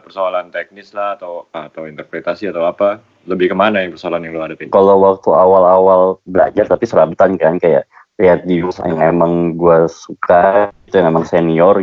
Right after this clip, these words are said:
Speaker 2: gitu, terus gua akan tanya-tanya gitu, "Ini kalau mainnya lagu ini harusnya kayak gimana sih?" gitu, dan segala macam. Biasanya gua suka nanya. Pa-, pasti sih yang pertama sih masalah teknik sih. Waktu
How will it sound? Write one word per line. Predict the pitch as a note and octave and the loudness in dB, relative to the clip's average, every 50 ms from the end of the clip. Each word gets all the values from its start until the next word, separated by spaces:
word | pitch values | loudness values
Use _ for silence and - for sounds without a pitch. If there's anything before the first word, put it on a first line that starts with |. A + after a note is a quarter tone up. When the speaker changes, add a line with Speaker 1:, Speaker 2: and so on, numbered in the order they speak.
| F2 | -2
Speaker 2:
gitu, | E2+ E2 - - G2 | -4 -6 -4 -4 -4
terus | - F#2 G2 G2+ - _ _ - | -2 -2 -2 -2 -4 _ _ 0
gua | F2 G2 G2 | 2 2 2
akan | - - E2 D#2+ D#2+ D#2 D2+ - _ _ _ _ _ - D#2+ | 2 0 -2 -2 -2 -6 -8 -10 _ _ _ _ _ -2 -2
tanya-tanya | E2 E2+ F2 E2+ F#2 F#2+ G2+ G2+ F#2+ | 0 0 0 0 0 0 2 0 -2
gitu, | F2+ - F#2 | -2 -2 -2
"Ini | F2+ G#2+ A2+ A2+ | -2 -2 0 0
kalau | G2+ F#2+ F#2 F2+ F2 - - _ _ _ _ - | 2 4 4 2 2 0 -4 _ _ _ _ -4
mainnya | F2 F2 F2+ F#2 F2+ F2 - - | -2 0 0 0 -2 -2 -4 -2
lagu | - F#2+ F#2+ F#2+ F2+ F#2+ F#2+ F#2 | -2 0 0 0 0 0 0 0
ini | F2 F#2 G#2+ A2+ A2+ | 2 2 2 0 2
harusnya | G#2+ F2+ F2 F2 - - A2 - | 2 0 -2 -2 -6 -6 -4 -2
kayak | F#2 E2+ E2+ | -2 -2 0
gimana | E2+ E2 E2 E2 F2+ F#2 | 0 0 0 0 0 0
sih?" | F2+ - A2+ G#2 G2 F2 E2+ | -2 0 0 0 0 0 -2
gitu, | - E2 D#2+ | -2 0 0
dan | E2 E2 D#2+ | 0 0 0
segala | - E2+ D#2+ D#2+ D#2+ | 2 2 2 2 4
macam. | E2 D#2+ - G2 F#2+ | 2 0 0 0 0
Biasanya | F2 E2 E2 - F#2 F2+ | 2 0 0 0 0 0
gua | G2 - | 0 -2
suka | - - D#2 | 0 -2 -2
nanya. | D2+ D#2 D#2 E2+ F2+ F2+ E2+ E2+ E2+ E2+ - - _ _ _ - | 0 2 2 2 4 4 4 4 2 2 0 -4 _ _ _ 0
Pa-, | - G2 G#2+ | 2 2 2
pasti | G#2 - G#2+ A2+ B2+ C3+ C3+ | 4 2 0 2 2 -2 0
sih | - E3+ D3+ | 2 2 2
yang | C#3+ | 2
pertama | A#2 - - A2 G#2+ A2+ B2 B2+ | 2 0 2 2 2 2 2 0
sih | - D#3+ | 0 -2
masalah | C#3 A#2 G#2+ - - G2 F#2+ F#2 | 0 0 0 2 2 2 2 2
teknik | - - F#2+ - A#2+ A#2+ A#2+ A#2 | 2 0 -4 -2 -2 -4 -6 -6
sih. | - - F#2 F2+ F2+ F2+ | -8 -6 -6 -4 -4 -2
Waktu | F#2 F#2 G2 G2 - A2 | -2 -2 -2 -2 -2 -4